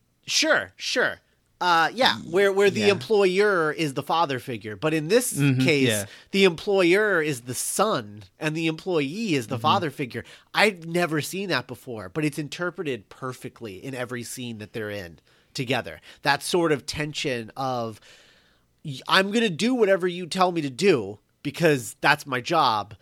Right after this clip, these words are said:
Speaker 1: but it's also my job to teach you morally why what you're doing may be crossing a line.
Speaker 2: Yeah.
Speaker 1: That's so interesting,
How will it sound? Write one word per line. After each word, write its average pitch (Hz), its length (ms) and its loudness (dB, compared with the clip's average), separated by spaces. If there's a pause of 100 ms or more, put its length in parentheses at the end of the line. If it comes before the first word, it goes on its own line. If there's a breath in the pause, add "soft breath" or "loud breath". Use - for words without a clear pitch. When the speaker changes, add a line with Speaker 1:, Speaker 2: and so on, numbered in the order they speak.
(160 soft breath)
Speaker 1:
but 135 140 -4
it's 131 100 -4
also 170 260 -2
my 165 320 0
job 123 600 -2 (320 soft breath)
to 143 380 0
teach - 460 -6
you 139 440 0
morally 131 960 0 (500 soft breath)
why 147 540 6
what 139 240 -2
you're 135 100 -6
doing 127 400 -4
may 123 140 -4
be 113 140 -8
crossing 107 420 -4
a 92 100 -12
line. 85 360 -14 (1080)
Speaker 2:
Yeah. 117 360 -6
Speaker 1:
That's 160 240 0
so 151 440 2
interesting, 104 580 -10